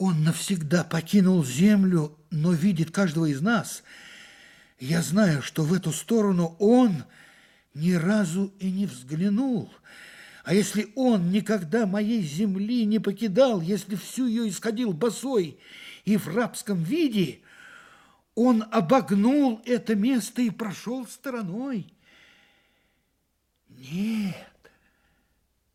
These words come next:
это не петушки.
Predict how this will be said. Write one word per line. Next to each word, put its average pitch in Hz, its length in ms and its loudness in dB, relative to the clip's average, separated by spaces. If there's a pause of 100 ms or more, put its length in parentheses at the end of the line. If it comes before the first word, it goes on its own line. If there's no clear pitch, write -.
(440)
это - 600 -14
не 131 200 -10 (100)
петушки. - 1200 -16